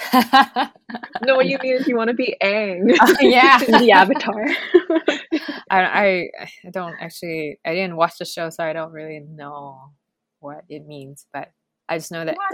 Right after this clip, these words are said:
Speaker 1: the air
Speaker 2: <laughs>
Speaker 1: person can do everything. <laughs>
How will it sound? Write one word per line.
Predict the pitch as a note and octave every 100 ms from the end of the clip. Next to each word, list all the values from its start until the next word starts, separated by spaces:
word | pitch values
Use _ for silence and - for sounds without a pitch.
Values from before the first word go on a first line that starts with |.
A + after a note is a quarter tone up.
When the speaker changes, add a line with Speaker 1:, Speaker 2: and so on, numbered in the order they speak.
| E3+
Speaker 1:
the | -
air | D3+ - C#3 C#4+ C#4+
Speaker 2:
<laughs> | -
Speaker 1:
person | D3 C#3 D3+ C3 C#3
can | - C#3+
do | C#3 D3
everything. | C#3+ C#3 D3 G3 - _ _
<laughs> | -